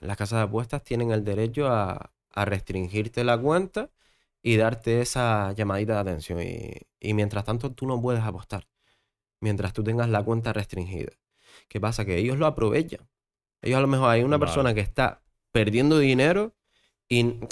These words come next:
Speaker 1: y no le meten esas restricciones. Ahora, ven una persona que es buena,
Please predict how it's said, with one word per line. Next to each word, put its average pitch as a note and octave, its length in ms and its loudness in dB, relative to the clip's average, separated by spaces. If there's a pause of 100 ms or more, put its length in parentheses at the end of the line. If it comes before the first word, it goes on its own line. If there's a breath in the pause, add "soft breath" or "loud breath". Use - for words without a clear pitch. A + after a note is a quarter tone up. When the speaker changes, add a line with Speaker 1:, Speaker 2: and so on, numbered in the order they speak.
(240)
Speaker 1:
y A#2 100 4
no C3 160 6
le E3 100 4
meten E3 300 4
esas C#3 260 2
restricciones. A2+ 800 0
Ahora, A2 280 4
ven B2+ 140 4
una D#3+ 180 2
persona C#3 340 2
que A2 140 2
es A#2+ 60 0
buena, A#2 680 2